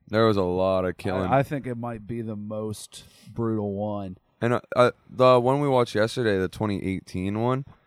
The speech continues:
Speaker 1: during the beginning, the, there was a kid that referenced that. He was like,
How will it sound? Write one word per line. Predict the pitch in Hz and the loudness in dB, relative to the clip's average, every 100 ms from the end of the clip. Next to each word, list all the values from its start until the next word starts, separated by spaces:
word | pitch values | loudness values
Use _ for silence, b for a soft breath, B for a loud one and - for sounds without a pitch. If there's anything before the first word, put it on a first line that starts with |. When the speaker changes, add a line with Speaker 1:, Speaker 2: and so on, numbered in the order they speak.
| b b - | b b 4
Speaker 1:
during | 127 135 131 | 6 8 6
the | 120 | 2
beginning, | 117 113 123 113 | 2 2 2 2
the, | 104 101 - - | 2 0 0 2
there | 110 | 4
was | 110 | 4
a | 98 - | 0 -10
kid | - 117 113 | -2 0 4
that | 104 | 4
referenced | 92 101 101 107 101 - | 6 4 2 -4 -4 0
that. | 98 - | 0 0
He | 110 | -4
was | 117 | -2
like, | 110 107 | 0 -2